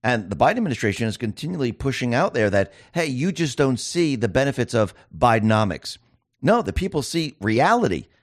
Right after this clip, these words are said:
The people see exactly what's going on, and it's not helping them whatsoever. And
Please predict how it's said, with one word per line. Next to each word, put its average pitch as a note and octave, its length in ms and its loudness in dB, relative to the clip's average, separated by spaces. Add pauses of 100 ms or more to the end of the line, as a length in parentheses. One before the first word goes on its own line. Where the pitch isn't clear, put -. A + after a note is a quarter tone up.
(120)
The - 80 -2
people G#3+ 280 0
see D#3+ 280 -4
exactly B2+ 560 -2
what's G#2 220 0
going F#2 300 2
on, G2+ 220 2
and C3 140 -2
it's A#2+ 180 -6
not D#3+ 180 2
helping D3 360 2
them G#2+ 200 0 (320)
whatsoever. C3 840 2 (760)
And A#2+ 240 2